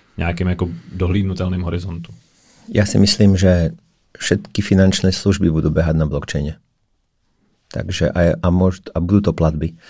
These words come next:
Speaker 2: Prečo sa Bitcoinom dnes neplatí? V mojich baroch my akceptujeme Bitcoin. Nikto Bitcoinom neplatí. Iba ja.
Speaker 1: <laughs> Protože už nemáš podle mě že-,
Speaker 2: No.
Speaker 1: žádný hotový
Speaker 2: Ne,
Speaker 1: peníze.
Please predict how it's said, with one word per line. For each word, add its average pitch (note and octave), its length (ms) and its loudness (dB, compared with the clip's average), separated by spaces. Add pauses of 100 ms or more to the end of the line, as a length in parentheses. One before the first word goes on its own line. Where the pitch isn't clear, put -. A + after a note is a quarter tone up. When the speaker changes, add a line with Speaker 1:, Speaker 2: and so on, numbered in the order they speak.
(180)
Speaker 2:
Prečo G#2+ 160 0
sa C3 100 2
Bitcoinom F#2+ 460 2
dnes E2+ 240 2
neplatí? D#2+ 480 -2 (360)
V F#2 120 -4
mojich A2 240 4
baroch E2 400 4
my - 80 2
akceptujeme E2+ 560 0
Bitcoin. D2+ 480 -6
Nikto G2 260 -2
Bitcoinom D#2+ 460 2
neplatí. - 480 -8 (240)
Iba D2+ 160 0
ja. - 120 -4 (280)
Speaker 1:
<laughs> - 800 -4
Protože A#2+ 320 2
už B2 160 2
nemáš A#2+ 300 4
podle A#2 260 -2
mě C3 160 4
že-, A#2+ 180 4
Speaker 2:
No. F#2 140 6
Speaker 1:
žádný A#2+ 480 0 (300)
hotový A2+ 260 0
Speaker 2:
Ne, - 60 0
Speaker 1:
peníze. A2 320 -6